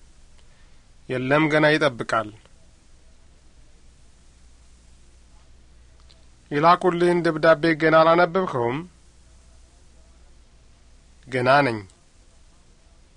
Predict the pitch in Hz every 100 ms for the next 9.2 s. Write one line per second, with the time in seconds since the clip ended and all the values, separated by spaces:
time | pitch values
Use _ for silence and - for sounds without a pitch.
0 | _ _ _ - - _ - - - -
1 | _ - - 160 175 180 170 165 165 160
2 | 175 135 123 151 233 - - - _ -
3 | _ - - _ _ _ _ _ _ -
4 | - _ _ _ _ - - 127 131 143
5 | 147 127 113 101 - - - - _ -
6 | - - - - _ - - - - -
7 | - - - - - - _ - - -
8 | - - - - 143 165 185 170 156 -
9 | 160 156